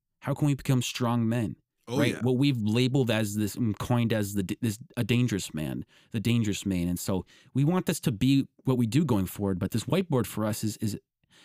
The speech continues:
Speaker 1: it's a sy-, it's a symbol of, you know, possibilities. And, and I haven't really gotten super philosophical for this. I'm not gonna go into too much of it, but, like, this whiteboard is an awesome tool, and we love it. And I, <laughs> I sat down here after we put this up, Adam.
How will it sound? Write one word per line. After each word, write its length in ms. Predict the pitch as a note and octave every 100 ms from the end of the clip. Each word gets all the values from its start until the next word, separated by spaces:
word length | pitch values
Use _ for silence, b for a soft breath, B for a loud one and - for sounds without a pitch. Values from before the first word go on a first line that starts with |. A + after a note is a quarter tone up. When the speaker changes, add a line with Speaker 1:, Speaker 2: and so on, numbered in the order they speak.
| b
Speaker 1:
it's 140 | C#3
a 60 | D3+
sy-, 260 | - D3+ D3
it's 120 | -
a 60 | C3
symbol 520 | - D#3 D3+ D3 C3
of, 300 | A2 G2 - _ _ _ -
you 100 | B2
know, 100 | G#2
possibilities. 800 | - C3 G2 A#2 A2 F2 F2+
And, 180 | F2+ E2+
and 180 | - G#2
I 120 | F#2+
haven't 160 | D3 A2
really 140 | A2
gotten 180 | G#2 -
super 200 | - C3
philosophical 720 | - A#2+ F#2+ - B2 C#3+ - -
for 160 | D#2+
this. 180 | D#2 G#2
I'm 80 | F#2+
not 140 | F#2+
gonna 120 | F2
go 140 | F2+ E2+
into 100 | F#2 -
too 140 | B2+
much 220 | A#2+ -
of 80 | D#2+
it, 80 | F#2
but, 80 | G2+
like, 180 | F#2+ - b b -
this 120 | D#3
whiteboard 320 | G3 G3 D#3
is 80 | A2
an 40 | A#2+
awesome 340 | A#2+ A#2+ A2
tool, 360 | - A2 D#2 - _ b -
and 80 | B2
we 80 |
love 260 | A#2 C#3+ A2+
it. 80 | -
And 240 | A#2 G#2+ G2 b b
I, 320 | B2 C#3 - - _
<laughs> 200 | _ _
I 100 | D3
sat 280 | F3 - F#3
down 200 | F#3 F#3
here 320 | E3 C#3+ A#2 - _ _ _ _ -
after 220 | D#3 D#3+
we 40 |
put 200 | C3+ C#3+
this 160 | B2 -
up, 180 | A2 A2+
Adam. 320 | B2+ D3+ D3